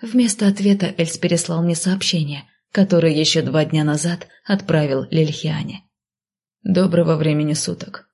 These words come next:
Я уже связывался с вами и хочу повторить, что деньги, которые вы мне перечислили,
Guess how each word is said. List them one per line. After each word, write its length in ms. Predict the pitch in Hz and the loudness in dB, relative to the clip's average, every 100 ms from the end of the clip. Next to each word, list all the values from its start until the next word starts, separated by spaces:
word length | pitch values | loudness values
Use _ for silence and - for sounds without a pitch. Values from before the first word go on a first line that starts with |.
| _ - | _ -4
Я 240 | 226 208 | 0 2
уже 180 | 185 190 | 4 2
связывался 640 | 190 190 160 147 147 151 | 2 2 2 -2 -2 -4
с 120 | - | -4
вами 480 | 170 170 135 120 _ | -2 -2 -2 -6 _
и 100 | - | 0
хочу 300 | 196 175 160 | 2 2 0
повторить, 580 | 151 147 151 139 185 - _ _ | -4 -4 -4 -6 -8 -10 _ _
что 280 | - - 175 | -8 -2 0
деньги, 360 | 160 165 143 147 | 0 0 -2 -2
которые 380 | 139 151 151 | -4 -2 -2
вы 140 | 139 156 | 0 0
мне 180 | 147 135 | -2 -4
перечислили, 920 | 147 135 - 185 156 123 123 - | -4 -4 -4 -4 -2 -2 -4 -8